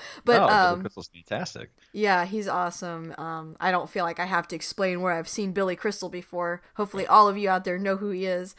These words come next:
Speaker 2: Watch City
Speaker 1: Um,
Speaker 2: Slickers, guys. It's the best.
Speaker 1: Yes. <laughs>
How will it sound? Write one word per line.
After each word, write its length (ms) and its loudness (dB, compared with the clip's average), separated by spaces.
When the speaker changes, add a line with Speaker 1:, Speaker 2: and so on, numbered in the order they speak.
Speaker 2:
Watch 220 6
City 240 6
Speaker 1:
Um, 0 -
Speaker 2:
Slickers, 340 -2
guys. 240 0
It's 100 -12
the 80 -12
best. 440 -4
Speaker 1:
Yes. 680 4
<laughs> 380 4